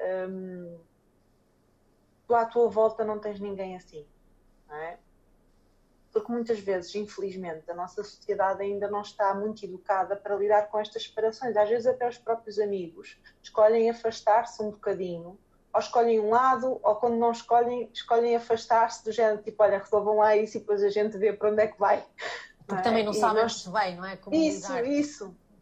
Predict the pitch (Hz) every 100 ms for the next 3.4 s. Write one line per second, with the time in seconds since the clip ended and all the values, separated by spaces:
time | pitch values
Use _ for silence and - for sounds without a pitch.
0 | _ - 247 - 233 226 - 180 254 247
1 | 254 262 262 247 262 262 262 240 247 277
2 | 262 262 254 - 233 247 254 - 214 220
3 | 233 - - -